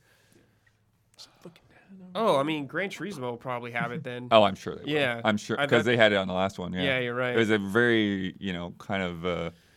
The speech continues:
Speaker 3: isolated, like, chunk that was
Speaker 2: Mm-hmm.
Speaker 3: V R, but it was there for sure.
Speaker 1: Yeah, and just coming off of, uh, Astro's Playroom,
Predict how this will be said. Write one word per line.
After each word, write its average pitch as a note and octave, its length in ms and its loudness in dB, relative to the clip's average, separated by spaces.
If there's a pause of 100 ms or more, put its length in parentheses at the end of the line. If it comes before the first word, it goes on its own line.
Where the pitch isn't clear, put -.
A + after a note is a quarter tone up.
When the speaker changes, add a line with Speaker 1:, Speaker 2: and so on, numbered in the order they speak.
(240)
Speaker 3:
isolated, G2 640 -2 (220)
like, F2 360 -12
chunk - 500 -4 (200)
that - 100 -6
was D3 180 -6
Speaker 2:
Mm-hmm. C#3 400 -6
Speaker 3:
V F#2 160 -4
R, E2+ 300 0
but E2+ 340 -6
it - 60 -10
was F#2 180 -8
there F2+ 200 -4
for F#2 100 -12
sure. F2 260 -8 (1400)
Speaker 1:
Yeah, C3 180 -6
and B2+ 80 -8
just E3+ 140 -8
coming F#3+ 200 0
off C3+ 220 -4
of, C3 200 -6
uh, B2 300 -2 (240)
Astro's D#3 360 -2
Playroom, B2+ 500 -8